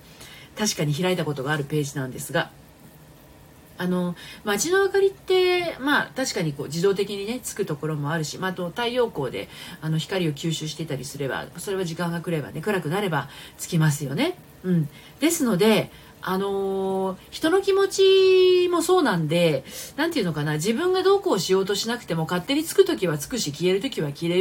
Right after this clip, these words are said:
る、消えるわけなんですよね。うん。でも、でも、この二行目がですね、非常にプリンさんには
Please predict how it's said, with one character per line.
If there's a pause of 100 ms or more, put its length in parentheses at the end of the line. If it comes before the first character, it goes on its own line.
る、 (280)
消
え
る
わ
け
な
ん
で
す
よ
ね。 (320)
う
ん。 (240)
で
も、
で
も、 (360)
こ
の
二
行
目
が
で
す
ね、 (220)
非
常
に
プ
リ
ン
さ
ん
に
は